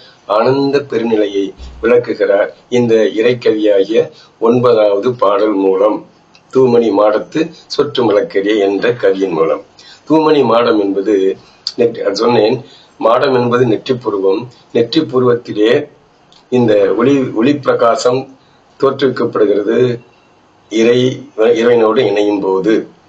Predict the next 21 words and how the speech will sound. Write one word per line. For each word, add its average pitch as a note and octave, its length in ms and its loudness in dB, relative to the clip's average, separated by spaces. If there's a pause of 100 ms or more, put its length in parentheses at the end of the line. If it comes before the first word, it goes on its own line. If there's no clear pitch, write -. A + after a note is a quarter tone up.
(180)
சரி, B2 320 -2 (320)
அந்த A#2+ 180 0
நெற்றி A#2 260 -2
புருவத்திற்கு C3 560 -2
எப்படி B2+ 320 -2
ஒளி G#2+ 220 0
வருகிறது, G2+ 720 -2 (240)
பிரகாசம் B2 460 0
வருகிறது, G#2 560 0
வெப்பம் A#2+ 340 -4
வருகிறது G#2+ 640 0 (200)
என்பதை B2 380 0
பற்றி - 320 -4
இப்பொழுது G#2+ 340 -2
காண G2 260 0
இருக்கிறோம். G2 420 -10 (600)
சுற்றும் D3 440 0
விளக்கரிய. F#2+ 640 -4 (400)
சரியா? B2 340 2 (160)
சுற்றும் D3+ 420 0
என்றால் A#2+ 540 0